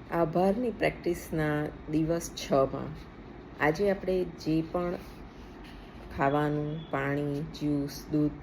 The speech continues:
ચા, જે પણ કંઈ આપણે પીએ છીએ, ખાઈએ છીએ, તેનો આભાર માનતા આપણે શીખીશું. જ્યારે આપણે નાના હતા, ત્યારે આપણા પેરેન્ટ્સ આપણને જ્યારે પણ જમવા બેસાડે,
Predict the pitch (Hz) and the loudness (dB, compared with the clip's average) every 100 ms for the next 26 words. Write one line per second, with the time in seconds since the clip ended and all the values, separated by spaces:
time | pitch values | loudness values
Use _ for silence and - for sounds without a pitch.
0 | - 143 135 135 165 196 196 202 196 160 | 0 0 0 -2 0 0 0 -4 0 0
1 | 160 151 - 143 139 139 - 143 151 147 | 2 0 0 0 0 0 -4 2 2 2
2 | - 147 139 139 127 135 143 139 139 160 | 0 -2 0 0 2 2 0 -4 -4 -6
3 | - - - - - - - 165 185 165 | -12 -14 -14 -14 -14 -6 4 6 6 4
4 | - 151 151 139 139 139 139 - 151 - | 4 4 4 2 0 -2 -2 -2 -4 -4
5 | - - - - 160 - - - - - | -10 -10 -10 -10 -10 -10 -10 -10 -12 -14
6 | - - - - - - - - - - | -14 -14 -14 -12 -14 -14 -14 -14 -8 6
7 | 180 196 240 220 214 214 185 151 165 180 | 6 8 4 2 2 2 4 4 2 2
8 | 175 175 180 180 170 156 147 156 160 160 | 0 0 0 0 2 4 4 2 2 0
9 | - 147 135 151 156 139 139 139 151 160 | -2 -4 0 0 2 2 2 2 -2 -2
10 | 147 - 135 135 139 175 - - - - | -4 -4 -4 -4 -4 -6 -8 -14 -14 -14
11 | - - - 147 156 160 165 156 147 139 | -14 -14 2 6 6 4 0 2 0 0
12 | 139 127 120 143 147 | 0 -2 0 -2 0